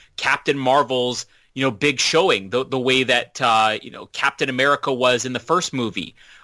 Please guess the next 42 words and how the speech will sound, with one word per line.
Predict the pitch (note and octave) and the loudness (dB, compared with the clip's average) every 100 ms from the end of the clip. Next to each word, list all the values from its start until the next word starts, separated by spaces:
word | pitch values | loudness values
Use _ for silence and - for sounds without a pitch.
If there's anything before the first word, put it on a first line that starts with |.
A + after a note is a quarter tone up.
| - | 0
or, | B2+ B2 A#2+ A#2 | 4 6 6 4
you | A#2+ | 2
know, | A#2+ A#2 | 0 0
in | B2 | 0
Age | C#3 C#3 | 2 2
of | B2+ | 2
Ultron, | C3+ D3 D3+ B2+ A#2 | 2 2 2 2 2
they, | A#2 A2+ A2 | 2 0 0
they | A#2+ A2+ | -2 -2
gave, | B2+ B2 A2 - | 0 0 0 -2
uh, | A2+ G#2+ G#2 | 2 2 2
a | A#2+ | 0
lot | A#2 - | 0 0
more | B2+ A#2 A2+ | 0 0 0
to | - A2+ A2 | -2 -6 -6
Thor | - E3 F3+ F3 | -2 2 4 4
in | A#2 | 2
that | G2 G2+ | 0 -2
one, | G2 F#2+ F#2 | -4 -8 -6
uh, | F#2 F#2+ F#2 | -2 0 0
or, | - A#2 B2+ C#3+ | -2 0 0 2
no, | E3 E3 | 0 2
sorry, | D#3 | 2
the | B2 | 2
other | B2 | 0
way | A#2+ A2+ | 2 4
around, | A#2+ G2+ | 4 0
Thor | - C3+ B2+ | -4 -2 -2
and | A2 | 0
Captain, | A2+ - G#2+ G#2 | -4 -4 -12 -8
uh, | - G#2+ G#2 | 0 0 2
America | A2+ A2 A2 | 0 -4 -6
in | |
the | G2 | -6
second | D3+ D3+ G#2+ | -2 -2 -4
one. | F2+ F2 - - - - - | -8 -10 -18 -20 -20 -20 -14
But | A2+ E3+ E3+ - - _ _ _ _ _ _ _ _ _ | 0 2 2 -2 -20 _ _ _ _ _ _ _ _ _
it's | - G#3 | 0 0
just, | - B3 - - | 2 0 0 -2
uh, | G3+ F#3+ E3 - F#3+ | 2 2 0 -4 -6
th-, | G3 | -6
uh, | E3+ | -6